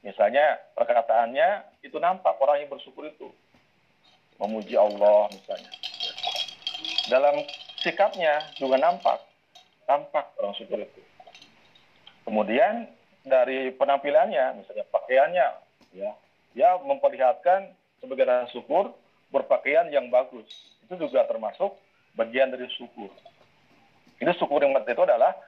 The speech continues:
eh, memperlihatkan,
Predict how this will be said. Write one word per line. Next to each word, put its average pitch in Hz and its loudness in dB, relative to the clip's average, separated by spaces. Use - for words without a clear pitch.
eh, 117 6
memperlihatkan, 131 0